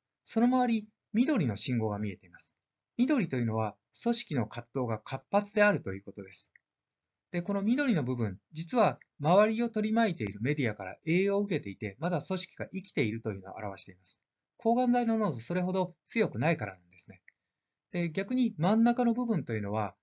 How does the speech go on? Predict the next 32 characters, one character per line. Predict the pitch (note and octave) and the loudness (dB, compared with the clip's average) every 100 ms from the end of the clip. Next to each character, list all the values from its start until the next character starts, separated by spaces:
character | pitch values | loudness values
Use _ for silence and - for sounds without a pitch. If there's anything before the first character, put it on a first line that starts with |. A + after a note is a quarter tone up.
| _ - | _ -6
組 | G3 | -6
織 | G3+ - | -6 -8
が | G#2 - | -10 -4
栄 | E3 E3+ | 2 2
養 | E3 D#3 | 2 -2
さ | D#3 | -2
れ | D#3 | -2
ず、 | C3+ C3 - | -2 -6 -8
ま | D#3 | -4
た | D#3+ D#3 _ | -4 -4 _
酸 | - B3 A#3+ | -2 0 2
素 | D#3 | 0
も | A#2 | -4
共 | - D3 | 0 0
有 | C#3+ C3+ | 0 -4
さ | D3+ | -4
れ | D#3 | -2
な | D3+ | -2
い | C3+ | -2
た | E3 | -4
め | F#3 | -2
に | G3 - - | -4 -6 -4
壊 | E3 | -2
死 | - A2 | 0 -2
を | |
起 | - | -4
こ | G#2+ | -10
し | |
て | - | -12
い | F2+ | -16
ま | - | -20
す。 | - | -20